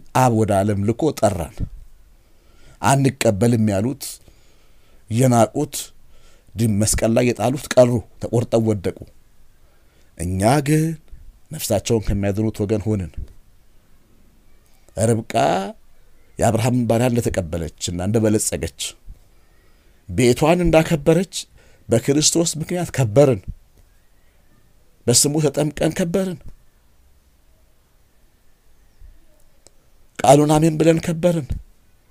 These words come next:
ወንጌሉን ሰምተን ከበርን። ስጋውን በልተን ከበርን። ደሙን ጠጥተን ከበርን። መድኃኒት አዳኝ ብለን ከበርን። ተሞሸርን።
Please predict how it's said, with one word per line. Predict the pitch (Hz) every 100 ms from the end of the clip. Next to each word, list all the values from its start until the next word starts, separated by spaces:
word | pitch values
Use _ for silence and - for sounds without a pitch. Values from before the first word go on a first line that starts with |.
| _ _ _ _ _ _ - _ _ _ _ _ _ -
ወንጌሉን | 104 123 127 127
ሰምተን | 127 127 123 135
ከበርን። | 131 139 147 147 131 - - -
ስጋውን | 98 113 113
በልተን | 120 127 - 135
ከበርን። | 139 131 143 139
ደሙን | 107 110 110
ጠጥተን | - 143 139
ከበርን። | 165 156 156 - - - - _ - _ _ _ _ _ _ 85
መድኃኒት | 127 139 143 147
አዳኝ | 147 139 147 147
ብለን | 147 160 160 _ -
ከበርን። | - 240 247 220 117 - - - _ _ _ _ _ _ - _ _ _ _ _ _ _ _ -
ተሞሸርን። | 208 214 - - 170 104